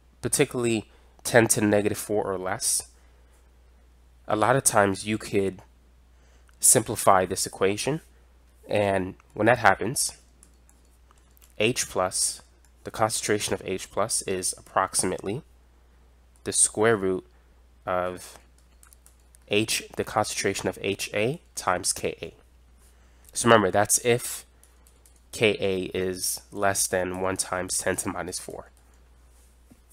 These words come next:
Typically, this approximation will work. Once you know the H plus concentration, you can calculate the P H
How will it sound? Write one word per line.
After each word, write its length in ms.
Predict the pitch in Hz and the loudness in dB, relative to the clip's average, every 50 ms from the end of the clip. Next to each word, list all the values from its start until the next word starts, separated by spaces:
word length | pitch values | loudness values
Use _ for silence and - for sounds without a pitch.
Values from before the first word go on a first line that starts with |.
| - - - _ - | -20 -20 -10 _ 2
Typically, 640 | - 123 113 117 - - 117 113 110 107 107 - - | 2 2 2 0 -2 0 0 2 2 0 0 -4 -8
this 300 | - 98 107 104 - - - - | -2 0 0 0 0 -2 -2 -4
approximation 720 | 104 - - 98 98 95 - - 101 95 92 - - - | -6 0 4 4 4 4 2 -2 -2 -2 -4 -4 -6 -6
will 80 | 92 90 | -6 -6
work. 300 | 92 95 92 - - - - _ _ _ _ _ _ _ _ - - - - - - - - - - | -6 -8 -8 -12 -18 -20 -20 _ _ _ _ _ _ _ _ -20 -20 -20 -20 -20 -20 -20 -16 0 4
Once 280 | 107 123 - - - | 4 4 4 4 4
you 40 | 151 | 6
know 140 | 135 135 131 | 6 6 6
the 180 | 123 120 - | 4 2 0
H 220 | 107 113 117 - - | 0 0 0 -2 -4
plus 200 | - 120 113 - | -4 -4 -4 -4
concentration, 840 | - 113 110 110 - 117 - - 107 110 - - 135 139 147 113 | -4 -4 -4 -4 -6 -6 -2 -2 -2 -2 -2 -2 -2 -2 -2 -4
you 120 | 95 98 95 | -6 -8 -6
can 140 | - 101 | -6 -6
calculate 460 | 95 - - 95 92 - - 92 95 - | -6 -2 -2 -2 -2 -2 -6 -10 -14 -14
the 80 | - | -16
P 220 | - - - 95 95 | -12 -6 -4 -4 -4
H 420 | 90 - - - - - - - | -4 -6 -10 -10 -10 -10 -12 -14